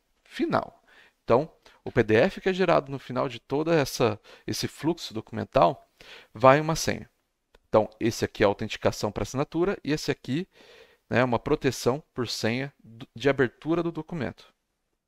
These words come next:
beleza? Então, se a pessoa não tiver senha, ela não vai conseguir nem visualizar a documentação, tá? Lembrando que isso só é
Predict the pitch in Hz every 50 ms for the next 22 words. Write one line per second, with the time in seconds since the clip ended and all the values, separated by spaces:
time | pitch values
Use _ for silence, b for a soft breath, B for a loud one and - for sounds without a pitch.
0 | _ - - 98 95 127 165 190 220 B B B B B B B B _ - 117
1 | - - 123 - 117 - - 170 196 208 220 208 - 196 156 165 160 - - -
2 | 151 143 160 175 190 - _ _ _ b b b b b - 110 110 110 113 120
3 | 131 131 123 - 139 120 - 113 117 123 127 120 120 131 151 139 147 151 135 135
4 | 139 135 147 147 127 107 120 120 123 123 123 120 123 - 120 120 113 - 139 -
5 | - - - _ _ _ _ _ _ _ _ _ _ _ _ _ _ _ _ -
6 | - - 165 - _ _ _ _ _ _ _ _ _ _ _ _ _ _ _ _
7 | _ _ _ b b b b b b b - 123 170 180 135 131 143 151 123 107
8 | - - - 139 160 - - 156 - - 165